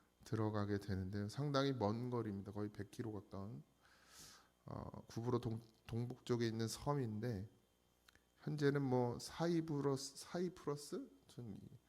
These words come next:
들어보셨어요? <laughs> 현재 이름이 사이프러스라는데 그것도 난 잘 모르겠는데 지도상으로는 대충 어디인지가 보이지만, 음, 저는 뭐 가보지도 않았고요. 아직 뭐,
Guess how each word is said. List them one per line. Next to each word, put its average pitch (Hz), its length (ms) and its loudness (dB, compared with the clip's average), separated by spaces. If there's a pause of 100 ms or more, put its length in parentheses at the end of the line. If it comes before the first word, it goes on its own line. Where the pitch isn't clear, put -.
(220)
들어보셨어요? 127 640 2
<laughs> - 1120 -14
현재 165 300 4
이름이 135 260 4
사이프러스라는데 139 840 0
그것도 117 340 -4
난 120 200 -4
잘 110 200 -2
모르겠는데 101 720 -8 (420)
지도상으로는 117 680 -2
대충 104 360 -4
어디인지가 101 640 0
보이지만, 104 720 2 (1200)
음, - 120 -10 (160)
저는 120 240 -2
뭐 110 300 2 (360)
가보지도 117 420 4
않았고요. 104 460 0 (300)
아직 101 260 -4 (280)
뭐, 107 180 -10